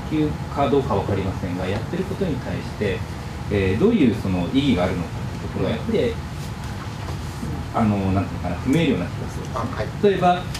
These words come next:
Speaker 1: きょ-、えー、教育資源の再利用に関しても、これ公開しなくても、例えば私だったら今もう全部パソコンで資料も全部作りますから、えー、今年度の授業、また次年度の教材を見直しながら、こういじるってことは当然やってるわ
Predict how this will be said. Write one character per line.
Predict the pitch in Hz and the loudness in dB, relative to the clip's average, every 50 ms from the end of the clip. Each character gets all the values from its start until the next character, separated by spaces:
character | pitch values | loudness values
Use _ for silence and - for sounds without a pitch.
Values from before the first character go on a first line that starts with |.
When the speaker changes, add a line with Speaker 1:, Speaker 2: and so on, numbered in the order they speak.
| - - - - - - | -6 -6 -6 -2 2 2
Speaker 1:
き | 196 | 2
ょ-、 | 180 - | 4 4
え | 127 127 127 123 | 4 4 6 6
ー、 | 113 - | 4 4
教 | 165 185 | 4 2
育 | 180 - | 2 2
資 | - 226 | 2 4
源 | 214 202 156 123 | 4 6 6 4
の | - 123 | 4 2
再 | 123 127 | 2 2
利 | 139 147 | 4 4
用 | 135 | 4
に | 107 - - - - 113 110 - - | 4 2 0 -2 0 0 0 2 0
関 | 127 123 120 | 0 0 0
し | - | 0
て | - 101 | 0 -2
も、 | 98 - | 0 2
こ | - | 2
れ | 120 - | 0 4
公 | - 190 208 | 4 4 4
開 | - 240 233 226 | 6 4 4 4
し | - 233 | 6 4
な | 233 | 4
く | - - | 2 0
て | - | 0
も、 | 202 202 208 196 - - - - - - - - | 2 2 4 2 2 0 -4 -6 -8 -8 -2 2
例 | 214 208 | 4 6
え | |
ば | 180 135 113 | 6 6 4
私 | 113 123 147 151 - | 4 2 0 0 0
だ | 202 196 | 0 2
っ | |
た | 175 135 | 4 4
ら | 127 | 6
今 | 120 110 101 | 6 6 4
も | 101 95 | 4 4
う | 90 | 4
全 | 117 110 | 2 2
部 | 90 | 2
パ | - - | 0 -4
ソ | - - | -4 -2
コ | 101 | -2
ン | 92 | 0
で | 95 95 - - - - - | 2 2 2 0 -2 -6 -4
資 | - 120 | -2 0
料 | 117 | 0
も | 92 - | 2 2
全 | - - - | 2 2 2
部 | - - - | 0 -2 -6
作 | - - - 107 | -6 -4 -2 0
り | 107 | 0
ま | 107 110 | 0 0
す | - - - | -2 -4 -4
か | - - | -2 0
ら、 | 110 104 92 - - - - - - - - - - - | 2 2 2 0 -4 -6 -6 -6 -6 -6 -6 -4 0 2
え | 117 107 101 98 - | 2 2 2 2 2
ー、 | - | 2
今 | 131 135 | 4 4
年 | 139 135 117 | 6 6 4
度 | 104 | 4
の | 98 | 4
授 | 90 98 104 | 2 2 4
業、 | 98 95 90 | 4 4 4
ま | 98 | 4
た | 104 113 | 2 2
次 | - 113 117 | 4 6 6
年 | 120 120 117 107 | 6 6 6 4
度 | - 98 90 87 85 85 | 4 4 2 2 2 0
の | 92 98 95 92 - - - | 0 0 0 -2 -2 -2 -2
教 | 101 | 0
材 | 98 98 95 95 | 2 4 4 4
を | 92 | 4
見 | 92 95 | 2 2
直 | 107 110 | 2 2
し | - - - | 2 2 0
な | 127 - | 0 0
が | - 95 | 0 0
ら、 | - - - - - - - | -2 -2 -2 -4 -4 -4 -2
こ | 185 | 0
う | |
い | 180 185 | 0 2
じ | 190 226 | 2 2
る | - | 2
っ | - | 0
て | - - | -2 -4
こ | - - - | -6 -4 -4
と | - - | -4 -2
は | - | -2
当 | 120 120 | 0 2
然 | 120 117 101 | 2 2 2
や | 92 - | 2 0
っ | |
て | - - 104 | -2 -4 -4
る | 101 | -2
わ | 101 | -4